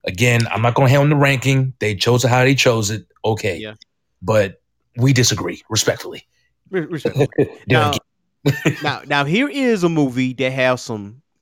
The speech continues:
Speaker 2: good fighting scenes, especially with Piccolo. And that is number thirteen, The Dead Zone. Now, which is the first movie.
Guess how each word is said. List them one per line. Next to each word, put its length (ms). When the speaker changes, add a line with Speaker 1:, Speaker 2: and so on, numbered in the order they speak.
Speaker 2:
good 500
fighting 400
scenes, 440
especially 1200
with 180
Piccolo. 500
And 260
that 160
is 160
number 180
thirteen, 580
The 120
Dead 260
Zone. 340
Now, 440
which 160
is 60
the 80
first 340
movie. 320